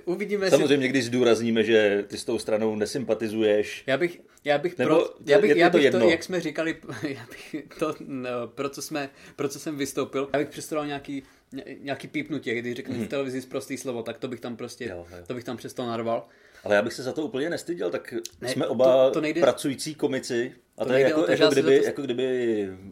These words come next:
Speaker 1: já nevím, instalatér řekl: „Jo, tak tomuhle politikovi nejdu opravovat umyvadlo, protože by si mě pak spojovali s tou stranou.“
Speaker 2: No ono ještě jde o to, že já jsem tuhletu stranu nikdy nevolil.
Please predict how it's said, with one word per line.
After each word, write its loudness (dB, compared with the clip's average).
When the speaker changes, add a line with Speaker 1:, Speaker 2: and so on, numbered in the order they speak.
Speaker 1:
já -8
nevím, -4
instalatér 0
řekl: -4
„Jo, 0
tak -8
tomuhle -4
politikovi -6
nejdu -8
opravovat -10
umyvadlo, -10
protože 0
by -4
si -4
mě 2
pak 0
spojovali 2
s -12
tou -6
stranou.“ -2
Speaker 2:
No -6
ono 0
ještě -2
jde 2
o -6
to, -8
že -4
já 0
jsem -8
tuhletu -4
stranu -6
nikdy 0
nevolil. -2